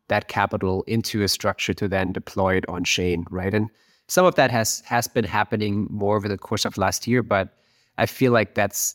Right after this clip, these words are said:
easily, that could easily ten X, hundred X. And, um, with a lot of the protocols that are being built now that have recently launched or that are launching,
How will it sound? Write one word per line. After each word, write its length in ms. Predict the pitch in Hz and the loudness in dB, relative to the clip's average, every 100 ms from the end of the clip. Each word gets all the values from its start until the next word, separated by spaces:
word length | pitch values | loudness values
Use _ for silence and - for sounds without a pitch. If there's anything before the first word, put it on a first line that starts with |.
| - | -2
easily, 680 | 113 107 104 98 95 92 92 | 0 0 0 -2 -2 -2 -2
that 180 | 107 - | -2 -2
could 140 | 117 | -4
easily 320 | 101 92 92 | -4 -4 -4
ten 240 | - 107 98 | -2 0 0
X, 200 | 92 - | -2 -2
hundred 320 | 101 98 87 | 0 0 0
X. 340 | 87 - - - | -4 -8 -10 -4
And, 480 | 92 85 85 - - | -4 -2 -4 -6 -2
um, 420 | 107 95 87 92 _ - | 0 2 -2 -8 _ -8
with 160 | 104 104 | -4 -2
a 20 | |
lot 160 | 95 98 | 0 -2
of 100 | - | -4
the 80 | |
protocols 560 | 104 101 95 - 101 - | -8 -6 -6 -2 -2 -2
that 80 | - | -6
are 80 | 90 | -4
being 380 | 92 90 92 _ _ - | -4 -6 -10 _ _ -4
built 220 | 104 90 | -4 0
now 260 | 135 139 110 | 4 4 4
that 60 | |
have 140 | 101 95 | 2 -2
recently 340 | 104 - 101 | -4 -4 -4
launched 400 | 95 101 104 - | 0 0 0 -2
or 60 | 92 | -4
that 120 | 87 | -2
are 120 | 92 | -4
launching, 580 | 87 92 - 104 92 98 | -4 -2 -2 -2 -2 -6